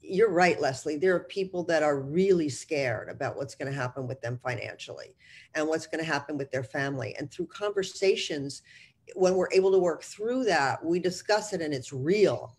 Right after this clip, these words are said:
and it's today. And there are also two things or one baby step they can take in action to do something that's gonna create action to, to get them out of that and,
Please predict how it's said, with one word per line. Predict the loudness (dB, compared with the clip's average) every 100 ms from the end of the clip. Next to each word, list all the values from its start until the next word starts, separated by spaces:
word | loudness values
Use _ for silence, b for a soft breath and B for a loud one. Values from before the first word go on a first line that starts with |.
| -8
and | -4 -2
it's | -4 -8
today. | -12 -2 2 2 2 -2 -6 -4
And | -2 0 0 0 -4 -8 -14 b b b b
there | 4 6
are |
also | 6 4 2 2 2
two | 0 -8 -6 -6
things | -4 0 0 0 -2
or | -4
one | -4 -4 -4 -2 -2 4
baby | 6 6 4
step | -4 -2 -4 -2
they | -6
can | -4 -6
take | -4 -4 -4
in | -6 -6
action | -12 -10 -8 -6 -8 -12 _ B B B
to | -10
do | -4 -2
something | -2 -2 -2 -2 -2
that's | -2 -4
gonna | -4 -4
create | -6 -6 -6 -6 -2 0 0 -4 -6
action | -4 -4 -6 -8
to, | -6
to | -10 -10 -8
get | -2 -2 0
them | -2 -6 -4
out | -2 -2 -2
of | -8 -4
that | -4 -4 -10 _ _ _ _ _ _ -2
and, | 0 2